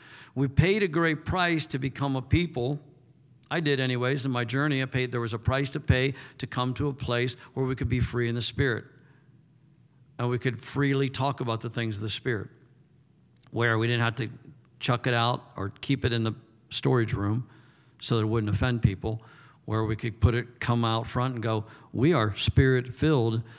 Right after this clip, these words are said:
and we enjoy it, we practice it." Sometimes we don't enough. Like, you don't appreciate the ability, the ability to have a gun and the freedom to have a gun until someone starts taking it away from you. You're like, "Oh,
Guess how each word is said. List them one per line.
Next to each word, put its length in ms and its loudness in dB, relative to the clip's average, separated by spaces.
and 200 0
we 220 2
enjoy 560 2
it, 340 -2
we 240 0
practice 720 -4
it." 120 -8
Sometimes 440 2
we 340 2
don't 400 0
enough. 500 -4
Like, 180 -4
you 60 2
don't 180 2
appreciate 640 4
the 80 0
ability, 480 0
the 280 -2
ability 460 0
to 80 -2
have 220 2
a 60 -2
gun 280 0
and 100 -2
the 40 -4
freedom 340 0
to 40 2
have 160 2
a 60 0
gun 200 2
until 180 0
someone 280 2
starts 220 0
taking 300 0
it 40 -2
away 220 0
from 240 -6
you. 60 -6
You're 80 -4
like, 280 -4
"Oh, 160 -4